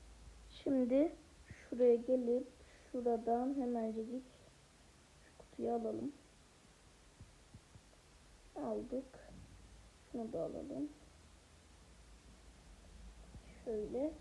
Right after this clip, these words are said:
Bunu da alalım. Hemen gidelim. Hop. Hop. Hop.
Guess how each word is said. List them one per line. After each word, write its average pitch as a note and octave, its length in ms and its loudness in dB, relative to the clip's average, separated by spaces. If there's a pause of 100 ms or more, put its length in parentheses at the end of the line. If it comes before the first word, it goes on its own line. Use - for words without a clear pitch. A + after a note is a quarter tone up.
(680)
Bunu C4+ 220 2
da B3 100 4
alalım. C#4 400 4 (340)
Hemen A#3+ 340 -2
gidelim. A#3 300 -6 (2000)
Hop. A3 200 0 (1700)
Hop. B3+ 240 4 (580)
Hop. G#3+ 200 -2